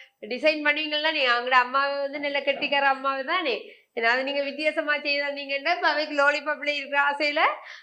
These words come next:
அதை வச்சு சாப்பிட்டு கொள்ளுவீனாம். ஓகே, அன்ஹெல்தி ஃபுட் லாலிபாப். ஓகேயா, பாட்டு பாடினபடியா அப்புறம் லாலிபாப் ஹெல்தி ஃபுட்டோ?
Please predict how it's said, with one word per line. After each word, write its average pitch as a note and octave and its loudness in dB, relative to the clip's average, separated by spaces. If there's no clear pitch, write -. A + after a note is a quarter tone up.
அதை B3 4
வச்சு E4+ 0
சாப்பிட்டு C4+ 2
கொள்ளுவீனாம். F3+ -6
ஓகே, B3+ 0
அன்ஹெல்தி D4+ 2
ஃபுட் E4+ -4
லாலிபாப். D4+ 2
ஓகேயா, F4 0
பாட்டு D4 6
பாடினபடியா E4 0
அப்புறம் E4+ 2
லாலிபாப் E4+ 0
ஹெல்தி D#4+ 2
ஃபுட்டோ? D4+ 2